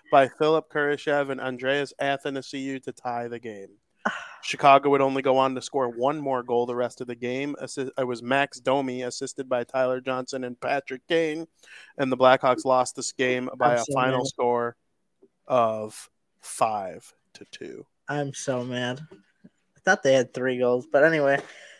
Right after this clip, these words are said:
Speaker 2: unbelievable. Oh, that stings, V P.
Speaker 1: We're asking tough questions, but they, like, seem
Speaker 2: <laughs>
Speaker 1: easy.
Speaker 2: They do seem easy, but, ah.
Speaker 1: Can
Speaker 2: I'm so
Speaker 1: I win the game right here with
Speaker 2: Yeah,
Speaker 1: this double
Speaker 2: this would
Speaker 1: question?
Speaker 2: clinch it.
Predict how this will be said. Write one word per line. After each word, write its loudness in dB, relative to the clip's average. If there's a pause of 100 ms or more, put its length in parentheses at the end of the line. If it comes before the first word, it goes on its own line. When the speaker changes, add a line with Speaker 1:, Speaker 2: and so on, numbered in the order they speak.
(160)
Speaker 2:
unbelievable. 4 (1160)
Oh, 4
that 2
stings, 2
V -2
P. 0 (220)
Speaker 1:
We're 2
asking 2
tough 4
questions, 0
but -4
they, 6
like, 4
seem -2
Speaker 2:
<laughs> -2
Speaker 1:
easy. -6 (680)
Speaker 2:
They 4
do 2
seem -4
easy, -8
but, 0 (160)
ah. -2 (1080)
Speaker 1:
Can 4
Speaker 2:
I'm 2
so -12
Speaker 1:
I 6
win -2
the 0
game -2
right -4
here -4
with -2
Speaker 2:
Yeah, 6
Speaker 1:
this -8
double -10
Speaker 2:
this -2
would -2
Speaker 1:
question? -10
Speaker 2:
clinch -2
it. 0